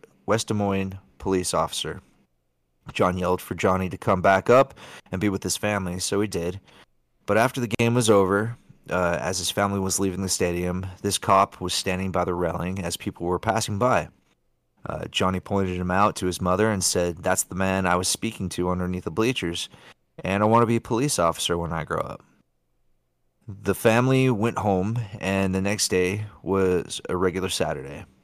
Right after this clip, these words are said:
Uh, Noreen's oldest daughter had come home from college with her fiancé,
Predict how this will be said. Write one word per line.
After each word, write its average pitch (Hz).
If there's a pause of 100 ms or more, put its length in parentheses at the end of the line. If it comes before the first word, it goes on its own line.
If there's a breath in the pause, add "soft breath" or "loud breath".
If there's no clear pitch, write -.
(240)
Uh, 78
Noreen's 95
oldest 95
daughter 92
had 98
come 87
home 90
from 92
college 90 (140)
with -
her 101
fiancé, 90